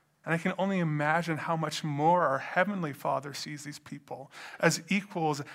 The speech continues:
as people made in the image of God, not any different than us in their worth at all. As a church, would we be willing to be a family with these people?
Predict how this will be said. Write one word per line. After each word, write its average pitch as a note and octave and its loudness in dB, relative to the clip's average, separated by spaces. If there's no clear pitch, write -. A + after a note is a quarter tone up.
as F3 0
people F#3 0
made E3 2
in F3+ 4
the D#3 2
image D#3+ -2
of C#3+ -8
God, D3 4
not E3 2
any F3+ 0
different D3+ -4
than C#3+ -2
us D3+ 2
in D#3 0
their C#3+ 2
worth C3 0
at C#3 -4
all. C3 -8
As D3+ -4
a D#3 -4
church, G3+ -6
would E3+ 2
we F3+ 2
be E3+ 2
willing D#3+ 2
to E3 -2
be D#3+ 0
a D#3 2
family D#3+ -2
with B2+ -12
these - -12
people? - -12